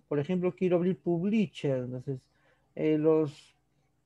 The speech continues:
están ordenados en forma alfabética los programas, entonces buscas tú la P.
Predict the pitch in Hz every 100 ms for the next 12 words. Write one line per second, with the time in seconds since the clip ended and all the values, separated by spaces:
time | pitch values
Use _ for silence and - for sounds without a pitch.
0 | _ _ _ 156 190 262 269 226 196 240
1 | 226 208 175 202 226 208 175 156 160 147
2 | 165 - 214 170 139 147 143 131 139 196
3 | 208 - 143 135 139 143 165 151 - 147
4 | 147 147 127 117 _ 143 127 123